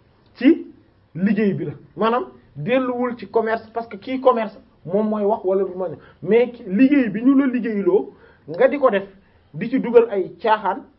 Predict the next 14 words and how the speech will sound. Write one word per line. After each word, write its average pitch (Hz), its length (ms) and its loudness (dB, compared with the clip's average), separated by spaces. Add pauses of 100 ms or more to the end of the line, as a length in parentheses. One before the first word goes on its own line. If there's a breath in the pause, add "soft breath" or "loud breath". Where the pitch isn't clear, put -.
(100)
maanaam 214 280 0
di 202 100 -8
ci 233 120 -10
def 214 240 2
loo 185 160 2
xamante 196 300 -6
ne 165 80 -8
dafa 185 160 -10
xaram, 208 360 -4 (360 soft breath)
loolu 190 480 4
ci 208 80 -12
boppam 190 320 -6
mooy 160 220 -8
xaram. 143 260 -12